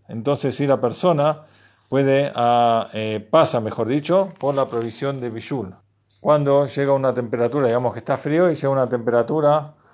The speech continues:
hay más croquetes en los poskim, hay una temperatura cuarenta, cuarenta y cinco grados, pero principalmente que la persona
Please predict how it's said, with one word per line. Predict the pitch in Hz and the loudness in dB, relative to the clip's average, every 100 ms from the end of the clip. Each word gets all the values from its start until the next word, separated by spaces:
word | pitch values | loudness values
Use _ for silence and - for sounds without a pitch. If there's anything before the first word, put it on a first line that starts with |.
| _ | _
hay | - 110 | -14 -8
más | 110 104 | -6 -4
croquetes | 120 117 113 | -2 -2 -4
en | |
los | 110 | -4
poskim, | 123 117 202 196 | -6 -4 -2 0
hay | 131 113 | 0 0
una | 113 113 110 | -2 -2 -2
temperatura | 113 104 107 107 120 113 101 - _ _ | -4 -4 -4 -2 0 0 0 -10 _ _
cuarenta, | - 101 165 151 | -6 -2 0 2
cuarenta | 117 117 113 | 0 0 -2
y | 110 | -4
cinco | 147 135 | -4 -2
grados, | 147 202 196 175 165 - | 2 4 4 2 0 -2
pero | 170 175 175 156 | 0 2 2 0
principalmente | - 156 - 156 160 156 | -8 -10 -2 -2 0 0
que | 139 | 0
la | 123 | 0
persona | 131 139 143 135 131 | -2 -4 -2 -2 -4